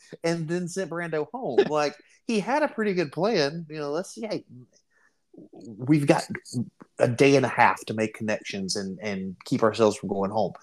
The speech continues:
Speaker 1: We're both kinda nerdy guys. Let's just work together. You
Speaker 2: No.
Speaker 1: know? That's, that's not a terrible plan. You gotta come up with something. And Drew was just like, "No, I'd rather not. You're going home." <laughs> Like, that was, uh, it,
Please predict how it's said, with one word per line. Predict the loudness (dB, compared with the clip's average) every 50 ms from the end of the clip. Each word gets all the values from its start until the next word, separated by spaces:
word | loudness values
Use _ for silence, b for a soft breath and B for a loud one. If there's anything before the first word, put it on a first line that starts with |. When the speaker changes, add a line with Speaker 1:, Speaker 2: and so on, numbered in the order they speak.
| B B B B
Speaker 1:
We're | 4 4 6 8
both | 6 6 4 4 -2
kinda | -8 -6 -6 -4
nerdy | -2 -2 -2 -2 -2 -4 -4
guys. | -4 -2 0 0 -2 -2 -4
Let's | -8 -8 -8
just | -8 -2 0
work | 2 2 2 0
together. | -4 -2 0 0 0 0 -4 -12 _ _ _ _ _ _ _ _ _ _ _ _ _ _ _ _ -8
You | -4 -2 0
Speaker 2:
No. | 2
Speaker 1:
know? | 2 2 0 -2 -4 _ _ _ _ _ _ _ _ _ 2
That's, | 2 2 2
that's | 0 0 0 2
not | 2 0
a | 0 0
terrible | 2 6 6 8 8 8 6 4 0
plan. | 0 -2 -2 0 0 0 0
You | 2 2
gotta | 2 0 2 4
come | 4 4
up | 4 2
with | 0 0
something. | 0 0 0 -2 -4 -6 _ B B B B B B B B B 2
And | 4 4 4 4
Drew | 4 4 4
was | 4 4
just | 0 -6
like, | -8 -10 -12 _ _ _ -10
"No, | -6 -6 -4 -6 -6 -10 _ -2
I'd | -2 0 2
rather | 2 2 2 2
not. | -2 -4 -6 -8 -12 _ _ _ _ 0
You're | 2 2
going | 2 2 0 0 -2
home." | -6 -8 -8 -10 -14
<laughs> | _ _ _ _ _ 4
Like, | 6 6 6 6 4 4 4
that | 4 4 4 4 4
was, | 4 4 4 4 0 -4 -8 -16 b b b b b b b -4
uh, | 0 0 2 2 0 -4 -6 -12 -14 -16 -20 _ _ _ _ _ _ -14
it, | -14 -12 -12 -12 -16